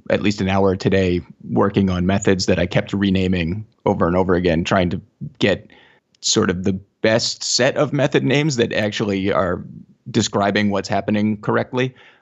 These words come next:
Um, and that's the kind of thing that when I was doing Five Minute React, there was a lot more of, like, "Well, kinda locked into this now. You know, we, we wrote this code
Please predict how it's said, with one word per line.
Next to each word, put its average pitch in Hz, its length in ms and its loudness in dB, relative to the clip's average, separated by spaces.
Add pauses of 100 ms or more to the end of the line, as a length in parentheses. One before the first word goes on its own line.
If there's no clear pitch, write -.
(120)
Um, - 540 -2
and 104 120 2
that's 101 160 -2
the 113 80 0
kind 101 200 0
of 98 80 -6
thing 95 180 -2
that 87 200 -4 (100)
when 98 180 0
I 90 60 -2
was 92 120 -4
doing 95 240 0
Five 95 160 0
Minute 87 180 -4
React, 90 540 0
there 104 100 0
was 90 120 -2
a 101 60 0
lot 90 180 0
more 101 180 2
of, 95 80 -4
like, 82 380 -2 (400)
"Well, 117 440 0
kinda 127 200 2
locked 123 240 0
into 120 120 4
this 110 180 -2
now. 104 540 0
You 113 140 0
know, 98 140 2
we, 95 320 -2
we 117 140 0
wrote 110 200 0
this 110 140 0
code 98 420 0